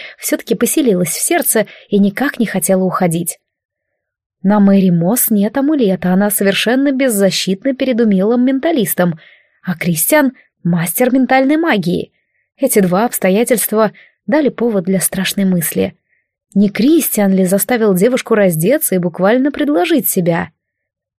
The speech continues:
Гвендолин могла залезть в ее мысли в фон и узнать правду, но почему-то боялась.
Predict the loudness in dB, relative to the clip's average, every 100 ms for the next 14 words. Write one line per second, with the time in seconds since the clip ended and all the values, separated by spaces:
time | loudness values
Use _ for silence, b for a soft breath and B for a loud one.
0 | -4 0 2 4 2 2 2 2 0 0
1 | 0 0 0 -2 -4 -2 0 0 0 0
2 | -2 -4 -4 -2 0 0 0 -2 -2 -2
3 | 0 2 0 B B B -6 -6 -4 -4
4 | -4 -2 -4 -2 -4 -4 -8 -10